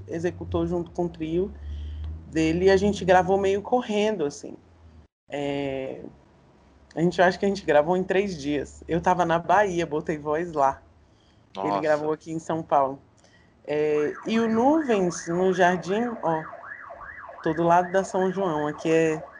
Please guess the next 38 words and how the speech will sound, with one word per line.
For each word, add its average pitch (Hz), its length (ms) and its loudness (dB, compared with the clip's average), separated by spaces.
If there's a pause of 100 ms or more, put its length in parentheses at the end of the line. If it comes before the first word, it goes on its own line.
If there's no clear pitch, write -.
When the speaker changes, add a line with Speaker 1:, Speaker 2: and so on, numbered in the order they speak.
(580)
Speaker 1:
<laughs> - 720 -20
animado. 151 600 0 (800)
E 175 80 4
o 202 40 4
Nuvens 220 420 4
no 214 140 2
Jardim 196 540 2
eu 226 140 0
gravei 202 400 4
com 233 160 -4
o 226 40 0
Nino 233 280 0
Cris 240 800 -4
na 208 320 2
sala 247 380 2
de 190 100 -6
casa. 127 460 -2 (360)
Ele 160 220 -6
chegou 185 380 2
com 196 200 -4
tudo 202 280 -6
pronto, 180 360 -2
com 151 120 -2
a 151 60 0
letra, 180 500 0 (240)
com, 151 280 -4 (600)
com 151 640 -2 (420)
o 165 160 2
estúdio, 180 680 4 (380)
e 175 120 4
a 175 80 6
gente 190 280 2
gravou 180 460 4
em 196 100 2
casa, 196 460 4
lá 143 120 0
em 160 60 -6
casa. 127 460 -2